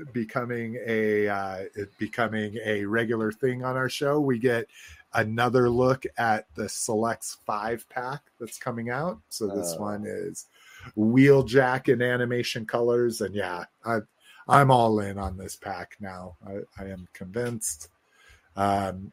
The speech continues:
Speaker 1: now I'm just hoping it's, it's a hundred bucks, um, or less, but he looks great, especially compared to the toy version.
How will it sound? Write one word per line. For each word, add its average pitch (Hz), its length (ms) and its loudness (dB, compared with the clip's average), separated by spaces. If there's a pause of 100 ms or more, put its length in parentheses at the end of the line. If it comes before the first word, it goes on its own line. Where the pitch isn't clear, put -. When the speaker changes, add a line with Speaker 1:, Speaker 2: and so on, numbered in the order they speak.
Speaker 1:
now 107 320 4
I'm 104 160 2
just 104 220 -2
hoping 104 480 2 (100)
it's, - 320 -6 (380)
it's 104 420 -2 (100)
a 110 120 2
hundred 95 420 0
bucks, - 560 -6 (800)
um, 87 540 -4 (180)
or 104 180 0
less, - 560 -4 (220)
but 85 260 -10 (500)
he 117 100 -2
looks 165 260 0
great, 185 380 4 (420)
especially 127 480 2
compared 117 460 2
to 117 80 0
the 101 380 0
toy 107 280 0
version. 104 480 -4